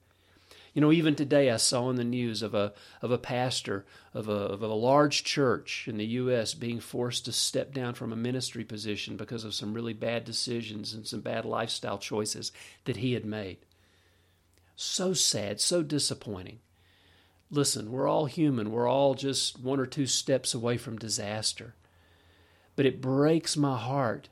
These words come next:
to see, um, a lack of character from anybody, but especially somebody that's in such a powerful leadership position. So we have to have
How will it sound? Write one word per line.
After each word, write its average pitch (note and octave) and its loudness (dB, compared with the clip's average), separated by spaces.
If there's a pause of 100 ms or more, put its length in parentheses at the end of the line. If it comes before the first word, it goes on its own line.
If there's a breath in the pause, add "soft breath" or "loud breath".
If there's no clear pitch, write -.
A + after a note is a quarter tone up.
(140)
to B2+ -8
see, B2 -2 (420 soft breath)
um, G#2 -10 (100)
a A#2 -6
lack B2 -4
of A2+ -8
character B2+ -4
from A2+ -8
anybody, A2+ -6
but A2+ -10
especially C#3+ -4
somebody A2 -2
that's G#2+ -6
in A2 -6
such - -2
a B2+ -6
powerful B2+ -4
leadership A#2 -2
position. G#2+ -10 (760 soft breath)
So - -2
we B2 0
have D#3+ -6
to C3 -2
have A2 -4